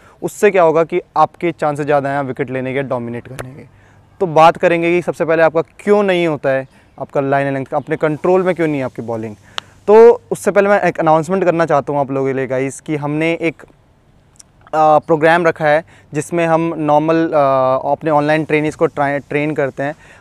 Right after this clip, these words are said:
और बहुत सारे जो लोग हैं उनका मैसेज आता है, "सर हम आपकी फ़ीस अफोर्ड नहीं कर सकते।" तो उसके लिए हमने उन्हीं फाइनेंशियल वीक लोगों के लिए हमने एक प्रोग्राम रखा है जिसमें हम वन नाइंटी फ़ाइव रुपीज, अ, per month में उनको ट्रेनिंग, डाइट, न्यूट्रिशन and उनका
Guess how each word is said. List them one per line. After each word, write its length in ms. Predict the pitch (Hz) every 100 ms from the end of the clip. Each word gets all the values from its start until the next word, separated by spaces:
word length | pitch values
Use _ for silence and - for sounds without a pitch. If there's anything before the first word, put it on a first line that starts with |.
| -
और 100 | 165
बहुत 220 | 143 170
सारे 240 | 185 185
जो 120 | 190 185
लोग 260 | 170 170
हैं 80 | 170
उनका 240 | 170 165
मैसेज 200 | 165 156
आता 140 | 156 151
है, 40 |
"सर 140 | 160 160
हम 180 | 160 156
आपकी 280 | 147 - 156
फ़ीस 260 | - 151
अफोर्ड 280 | 143 - 135
नहीं 120 | 131
कर 100 | 120
सकते।" 300 | 110 107 -
तो 600 | 107 - _ - - _ -
उसके 260 | 202 -
लिए 120 | 233 220
हमने 220 | 208 208
उन्हीं 280 | 185 190 208
फाइनेंशियल 480 | - 175 170 175
वीक 200 | 165 170
लोगों 260 | 160 160 156
के 60 | 160
लिए 80 |
हमने 140 | 156 156
एक 60 |
प्रोग्राम 400 | - 147 143 151
रखा 140 | 143 147
है 60 |
जिसमें 320 | 143 143 160 151
हम 120 | 151 - _ _
वन 180 | 131 170
नाइंटी 420 | 185 175 165 165
फ़ाइव 280 | 160 165 165
रुपीज, 480 | 160 - 170 160 - _ - -
अ, 260 | 135 131 127 -
per 100 | 175
month 280 | 175 170 143
में 140 | 156
उनको 320 | 165 151 151
ट्रेनिंग, 580 | 156 - 160 160 160 165 156 _
डाइट, 480 | 135 135 143 151 156 -
न्यूट्रिशन 640 | 143 139 151 151 - 165 160 - _ -
and 100 | 160
उनका 220 | 160 170